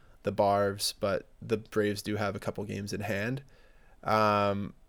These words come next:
so, yeah, the, the National League is, is all about wrapped up in terms of wild card. It looks like it's gonna be the Dodgers and, and Saint Louis, unless the Dodgers can somehow overcome a two-game deficit against the Giants in the last week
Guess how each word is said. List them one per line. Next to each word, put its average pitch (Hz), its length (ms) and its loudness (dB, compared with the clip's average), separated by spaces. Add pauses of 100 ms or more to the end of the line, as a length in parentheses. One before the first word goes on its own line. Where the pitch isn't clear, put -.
(220)
so, - 220 4
yeah, 107 260 6
the, 101 180 2
the 104 140 2
National 120 400 4
League 101 160 0
is, - 180 -4
is 104 180 -8
all 113 100 8
about 107 200 6
wrapped 101 320 4
up 101 160 2
in 101 60 -8
terms 98 240 -4
of 92 100 -6
wild 95 280 0
card. 101 180 -2
It 95 60 -2
looks 98 140 -6
like 104 80 -6
it's 101 80 -6
gonna 101 160 -8
be 101 80 -4
the 95 60 -8
Dodgers 98 540 -2
and, 95 120 -8
and 98 280 -8
Saint - 280 -8
Louis, 107 460 -2
unless 107 280 0
the 104 120 -6
Dodgers 98 500 -2
can - 160 -10
somehow 98 360 -4
overcome 98 380 -6
a 107 40 -6
two-game 101 400 -8
deficit 101 460 -6
against 98 280 -8
the 95 80 -10
Giants 123 460 -6
in 123 60 -6
the 120 60 -4
last 120 280 -6
week 127 300 -6